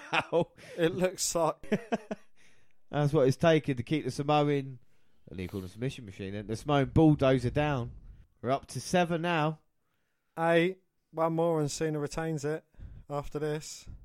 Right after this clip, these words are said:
Speaker 2: Ten.
Speaker 1: There we
Speaker 2: And he
Speaker 1: go.
Speaker 2: is out. And the champ is still Cena.
Speaker 1: <laughs> Yeah. John Cena retains the W W E Championship in a, quite frankly,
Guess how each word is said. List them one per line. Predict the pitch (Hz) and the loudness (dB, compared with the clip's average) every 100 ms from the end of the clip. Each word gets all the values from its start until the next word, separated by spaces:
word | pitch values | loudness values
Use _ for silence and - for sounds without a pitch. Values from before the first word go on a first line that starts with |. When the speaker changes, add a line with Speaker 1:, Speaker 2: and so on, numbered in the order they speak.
| - _ _ - | -20 _ _ -6
Speaker 2:
Ten. | 151 170 180 131 113 | 2 2 2 0 -6
Speaker 1:
There | 123 143 | -4 -2
we | 143 | 0
Speaker 2:
And | 160 | 0
he | 175 | 0
Speaker 1:
go. | |
Speaker 2:
is | 156 | 2
out. | 160 202 131 127 _ - _ _ _ | 2 2 2 0 _ -20 _ _ _
And | 139 135 | -6 -4
the | 131 | -4
champ | - 190 170 185 180 - - _ _ _ _ | 0 2 4 2 -2 -14 -18 _ _ _ _
is | 165 160 | -6 -6
still | - 196 196 180 | -2 2 2 2
Cena. | - 220 240 143 110 | 0 2 2 0 -4
Speaker 1:
<laughs> | 143 - | -10 -2
Yeah. | 196 143 - - _ | 0 0 -4 -20 _
John | - 165 | 2 2
Cena | 156 170 160 | 4 4 4
retains | 156 185 185 180 175 160 - | 2 4 4 4 -2 -10 -14
the | 123 | 0
W | 127 165 165 | 6 8 8
W | |
E | 156 | 4
Championship | - 170 160 - 175 - _ _ - | 4 2 2 2 2 0 _ _ -4
in | 135 165 156 - | 4 4 4 -2
a, | 135 | -4
quite | 139 - 170 160 | -4 2 2 2
frankly, | - 156 156 147 147 | 0 0 0 -2 -4